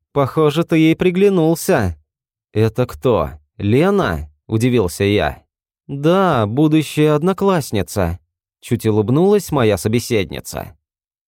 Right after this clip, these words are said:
«А где ревность?» хмыкнул я, решая про себя, как поступить.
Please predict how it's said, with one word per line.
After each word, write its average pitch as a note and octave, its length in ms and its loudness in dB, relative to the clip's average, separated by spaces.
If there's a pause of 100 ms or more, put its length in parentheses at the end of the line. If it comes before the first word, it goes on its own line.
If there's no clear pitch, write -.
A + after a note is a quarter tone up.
(140)
«А G#2 440 0
где C3+ 320 2
ревность?» A#2+ 760 0 (240)
хмыкнул G#2+ 520 -2
я, D3 260 2
решая D3 340 0
про A#2 160 0
себя, G#2+ 320 0
как - 240 -4
поступить. - 760 -8